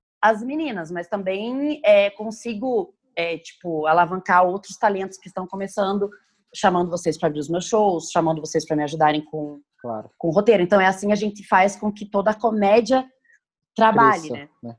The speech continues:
Speaker 2: Toda a comédia cresça,
Speaker 1: Cresça
Speaker 2: né?
Speaker 1: junto,
Speaker 2: E
Speaker 1: é.
Speaker 2: a-, e aí, o, o Gui, também, a gente tava conversando sobre i-, sobre,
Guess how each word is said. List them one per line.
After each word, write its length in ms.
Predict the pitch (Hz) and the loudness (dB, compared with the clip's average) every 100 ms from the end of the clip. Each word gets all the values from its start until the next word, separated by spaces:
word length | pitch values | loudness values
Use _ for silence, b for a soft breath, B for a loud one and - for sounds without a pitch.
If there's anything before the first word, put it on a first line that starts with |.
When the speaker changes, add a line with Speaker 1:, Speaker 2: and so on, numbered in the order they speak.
| _ | _
Speaker 2:
Toda 140 | 120 135 | -8 -8
a 20 | |
comédia 540 | 135 131 131 135 127 117 | -8 -8 -4 -4 -4 -6
cresça, 220 | - 120 180 | -4 -4 -4
Speaker 1:
Cresça 60 | 160 123 | -8 -10
Speaker 2:
né? 40 | |
Speaker 1:
junto, 400 | 175 196 180 - | -8 -10 -10 -12
Speaker 2:
E 140 | - | 0
Speaker 1:
é. 140 | 180 160 | 4 6
Speaker 2:
a-, 260 | 156 160 - | 6 2 0
e 160 | 143 156 | 2 6
aí, 580 | 156 139 151 170 165 _ | 6 4 2 0 -2 _
o, 380 | 151 160 165 156 | 0 0 0 -4
o 20 | |
Gui, 400 | 143 127 196 214 _ _ _ _ _ _ - | -6 -6 -6 -6 _ _ _ _ _ _ -4
também, 240 | 135 131 | -4 -2
a 60 | 135 | -2
gente 160 | 139 139 | -2 0
tava 140 | 139 | 0
conversando 320 | 147 143 147 | 2 -2 -2
sobre 280 | 139 147 139 | -2 0 2
i-, 340 | 135 175 175 131 | 2 2 0 -2
sobre, 560 | 143 131 127 123 113 | -4 -2 -2 -4 -8